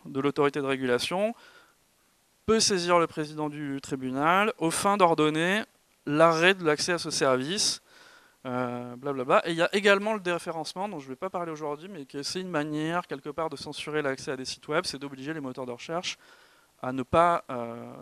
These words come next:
fournir ce site web en résultat à des requêtes. Ça, j'en parle pas aujourd'hui, mais c'est aussi un,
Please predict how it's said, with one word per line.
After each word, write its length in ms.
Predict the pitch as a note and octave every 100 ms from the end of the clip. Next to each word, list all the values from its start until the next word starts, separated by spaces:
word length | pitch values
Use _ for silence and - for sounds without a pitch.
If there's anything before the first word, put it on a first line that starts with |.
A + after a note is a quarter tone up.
| D3 -
fournir 460 | - D3 C#3+ E3
ce 160 | - C#3+
site 240 | - C3+
web 200 | D#3 E3+
en 100 | B2+
résultat 580 | C3 C#3+ C#3 C3+ C#3 F3+ E3+
à 100 | C3
des 80 | C3+
requêtes. 400 | B2+ - - - _ _ _ _ _ _ _ _ _ _ - - _ -
Ça, 160 | D#3+
j'en 120 | D3 C#3
parle 140 | C3+
pas 120 | E3+
aujourd'hui, 340 | D#3+ C#3 C3+ F#3+
mais 100 | D3
c'est 140 | D3
aussi 280 | C3+ - E3
un, 320 | C3+ B2